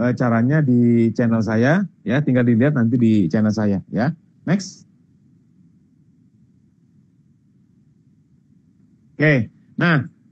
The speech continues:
setelah jadi seperti ini, ya, setelah jadi seperti ini, ya. Lalu bagaimana penggunaannya? Penggunaannya cukup, ya, kita menyediakan air, ya,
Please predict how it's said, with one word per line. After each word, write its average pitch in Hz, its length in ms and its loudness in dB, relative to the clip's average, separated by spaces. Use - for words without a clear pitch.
setelah 202 480 2
jadi 180 240 4
seperti 170 400 4
ini, 139 400 4
ya, 165 240 2
setelah 151 320 -2
jadi 143 240 2
seperti 139 400 0
ini, 120 180 2
ya. 107 160 -2
Lalu 175 160 4
bagaimana 196 400 4
penggunaannya? 165 880 2
Penggunaannya 170 1040 2
cukup, 180 640 2
ya, 175 240 0
kita 185 400 2
menyediakan 156 720 2
air, 131 320 4
ya, 131 320 -2